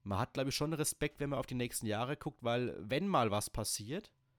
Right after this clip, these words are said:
das ist ja dann oft so, es regnet kaum bei uns in der Region, wenn's aber mal regnet, dann aber so richtig. Und dann geht's aber mal ganz schnell mit dem Hochwasser um die Ecke. Oder wenn's mal, wenn's mal scheppert,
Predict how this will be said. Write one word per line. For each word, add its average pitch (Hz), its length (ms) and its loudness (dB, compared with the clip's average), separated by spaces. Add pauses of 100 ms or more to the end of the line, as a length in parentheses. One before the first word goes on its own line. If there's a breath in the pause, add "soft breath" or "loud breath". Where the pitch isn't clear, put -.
(160)
das 110 120 -10
ist - 60 -6
ja - 40 -2
dann 104 140 -2
oft - 240 -6
so, 139 260 -4 (300)
es - 180 -2
regnet 135 300 -4
kaum 139 200 0
bei 143 80 2
uns 123 200 -2
in 151 60 -6
der 135 100 -2
Region, 131 280 -2
wenn's 151 220 2
aber 117 160 4
mal 104 160 4
regnet, 110 360 -2
dann 113 100 0
aber 123 160 2
so 143 140 0
richtig. - 520 -4 (880)
Und 104 140 -6
dann 98 120 -4
geht's 104 200 -6
aber 113 100 0
mal 110 80 2
ganz 120 240 0
schnell 107 140 -2
mit 98 100 -2
dem 90 40 -4
Hochwasser 95 480 -2
um 90 120 -8
die 92 120 -6
Ecke. 98 220 -6
Oder 101 220 -2
wenn's 117 240 -4
mal, 135 320 -2 (460 soft breath)
wenn's 104 240 -4
mal 123 120 0
scheppert, 160 460 -2